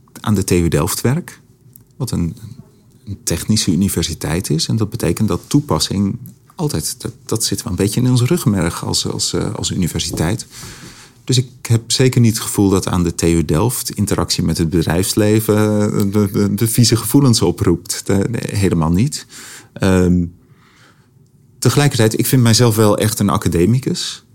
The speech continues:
Ik vind het prachtig om soms ook in industriële projecten te, te mogen meedenken. Maar eerst en vooral ben ik academicus. En, en ik vind het in die samenwerking ook heel belangrijk om een duidelijke rolverdeling te hebben.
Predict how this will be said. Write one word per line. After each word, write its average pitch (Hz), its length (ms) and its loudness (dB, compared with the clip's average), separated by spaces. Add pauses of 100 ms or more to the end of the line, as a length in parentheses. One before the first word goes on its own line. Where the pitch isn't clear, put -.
(680)
Ik - 100 -4
vind 110 140 4
het - 260 -6
prachtig - 520 0
om 87 400 -2 (240)
soms - 340 -4
ook 87 220 0
in 87 100 2
industriële 87 640 2
projecten 82 680 -2
te, 80 280 -2
te - 100 -6
mogen 80 420 -2
meedenken. 98 640 0 (100)
Maar 143 380 -6
eerst 95 340 -2
en 85 180 -6
vooral 101 500 0 (1120)
ben 87 140 -2
ik 82 120 -4
academicus. 127 640 2
En, 107 160 2
en - 100 -2
ik 98 140 -2
vind 120 180 4
het 104 120 0
in 95 80 2
die 90 100 0
samenwerking 127 720 2
ook 113 180 -2
heel 120 260 4
belangrijk 113 720 2
om 98 280 -2 (1120)
een 104 120 2
duidelijke 101 420 2
rolverdeling 76 800 0
te - 80 -8
hebben. 71 240 -8